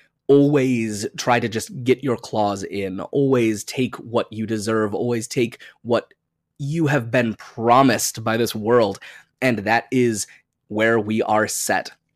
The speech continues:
In this game, you will be playing characters on a T V show, uh, Pasión de las Pasiones. It's extremely popular. Like other telenovelas,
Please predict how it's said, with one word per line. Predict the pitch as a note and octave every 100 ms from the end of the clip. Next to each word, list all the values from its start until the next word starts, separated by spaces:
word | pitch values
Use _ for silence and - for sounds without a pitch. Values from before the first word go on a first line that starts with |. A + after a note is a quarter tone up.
| _ - _
In | D#3
this | C#3 C3
game, | C#3+ B2+ G3+
you | D#3
will | A#2+
be | A#2+
playing | G#2+ - C3+ B2 C3 F3 - - _
characters | - B2+ C3 D3+ C#3+ -
on | A#2+ A#2 A2+ A2+ -
a | B2 A2
T | G#2+ - D3+
V | B2+
show, | A2+ - - - - _ _
uh, | A#2 G2 F#2 A1 F#2+ A#2 -
Pasión | C#3 D#3+
de | C#3
las | A#2+ G#2
Pasiones. | A2 A#2 F#2+ E2 -
It's | -
extremely | - - E3 D#3+ F#3 E3+ C3
popular. | A#2 G#2 A2+ A#2 - - - _
Like | B2+ A#2
other | - C3+
telenovelas, | A#2+ B2 A2+ A2 A2 A2 G#2